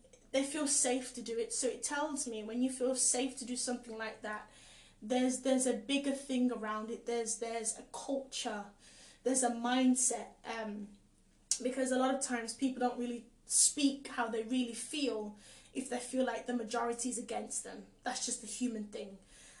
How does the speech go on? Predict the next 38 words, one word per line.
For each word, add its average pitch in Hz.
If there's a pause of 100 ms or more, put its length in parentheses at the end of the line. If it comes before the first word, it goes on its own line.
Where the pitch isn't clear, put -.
Um, 247
so 269
for 269
someone 285
to 277
feel 269
comfortable 277
to 240
do 294
that, 214 (440)
um, 233
they're 247
clearly 269
feeling 254
like, 226
"Okay, 226
I 240
know 240
it's 247
not 262
just 254
me 339
that -
thinks 247
this -
way, 214
but -
other -
people." - (800)
And 269
that's -
where 294
I 285
have 277
the 254
issue, 240
because, 240 (400)
um, 220